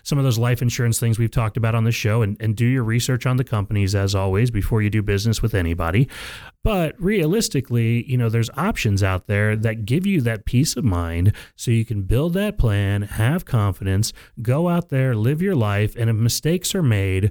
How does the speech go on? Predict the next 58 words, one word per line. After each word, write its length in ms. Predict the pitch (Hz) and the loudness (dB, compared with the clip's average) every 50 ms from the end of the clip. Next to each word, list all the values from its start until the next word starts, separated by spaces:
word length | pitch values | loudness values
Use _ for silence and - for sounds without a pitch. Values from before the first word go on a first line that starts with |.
| - - - _ _ - | -2 -6 -18 _ _ -6
you've 320 | 110 113 131 170 185 156 | -2 0 0 0 0 0
built 260 | 160 160 156 156 - | 0 -2 -2 -2 -4
a 40 | 127 | -4
plan 400 | - - 131 120 117 120 117 110 | -2 0 0 2 2 2 2 0
that 160 | 110 104 101 | -2 -4 -4
gives 280 | - 131 127 127 127 139 | -4 -2 0 0 2 0
you 80 | 135 | 0
at 140 | 123 117 107 | 0 -2 -2
least 240 | 113 131 135 - - | -2 -2 0 -2 0
some 160 | - - 117 117 107 | 0 0 0 0 0
options 520 | 107 113 131 131 - - - 156 147 139 - | 0 0 0 0 0 0 0 2 0 0 0
to 100 | 117 92 | -2 -2
help 260 | - - 127 120 - | 0 0 -2 -2 -2
get 240 | - 113 104 - - | -2 -4 -2 0 0
you 60 | 101 | 0
back 280 | 98 98 95 92 - | 2 2 0 0 0
on 200 | - 92 87 85 | -2 -2 0 2
path. 480 | 80 - 101 104 - - - - - - - _ _ _ _ _ _ _ _ _ _ _ _ _ - | 2 2 0 -2 -4 -4 -4 -4 -4 -6 -10 _ _ _ _ _ _ _ _ _ _ _ _ _ -4
That's 280 | 113 117 143 180 175 - | -2 0 0 0 -2 -2
how 80 | 165 | -2
you 180 | 156 151 147 139 | 0 0 0 0
can 100 | - 127 | 0 0
enjoy 360 | 117 113 107 101 107 101 104 | 0 2 2 2 2 0 0
confidence, 560 | 98 - 107 95 92 92 92 95 95 101 - | 0 0 -2 -2 0 0 0 0 0 0 0
and 100 | 107 113 | 0 0
that's 160 | 135 180 170 - | 2 0 0 -2
what 100 | 165 - | -2 -2
we 140 | 151 147 | -2 0
do 140 | 127 127 120 | 0 0 0
with 100 | 120 - | 0 -2
the 60 | - | -4
Clear 260 | 107 - - 110 104 98 | -6 -4 -2 0 0 0
Retirement 480 | 95 92 - 98 90 90 87 87 87 - | 0 0 0 0 0 0 0 0 0 0
Solution 540 | - 107 87 85 90 87 - - 107 98 | -2 0 0 2 2 2 2 2 0 0
and 140 | 98 104 107 | 0 -2 -2
any 240 | 139 175 190 180 143 | 0 0 2 2 0
of 80 | 117 104 | 0 0
the 80 | 101 | -2
things 260 | - - 110 104 98 | -2 0 0 0 0
that 100 | 107 95 | 0 -2
we 120 | 95 95 95 | -2 -4 -2
do 160 | 95 98 92 | 0 2 2
with 100 | 101 104 | 2 2
the 80 | - - | 0 -2
clients 360 | - 120 104 101 101 - - | -2 -2 0 2 0 0 -2
that 100 | 104 110 | -2 -2
we 100 | 95 90 | -2 0
do 180 | 90 92 85 | 2 2 0
work 300 | 78 80 82 85 - - | 0 0 -2 -4 -4 -4
with. 240 | - - - 120 - - - - - - - - | -4 -2 -2 -2 -2 -6 -12 -18 -20 -20 -20 -12
So 220 | - - 104 107 | -6 -2 -2 0
again, 260 | 104 107 135 147 131 123 | 0 0 0 0 2 2
if 140 | 113 - | 2 0
you're 140 | 160 180 190 | 0 -2 0
looking 400 | 156 147 156 156 - 143 131 131 | 0 0 0 0 0 0 0 0
at 100 | 123 113 | -2 0
retiring 560 | 107 113 110 - 117 110 110 110 104 101 98 | 0 -2 0 0 0 0 2 2 2 2 0
soon 500 | - - - 107 95 92 85 85 85 104 | 0 0 0 0 0 0 0 0 -2 -2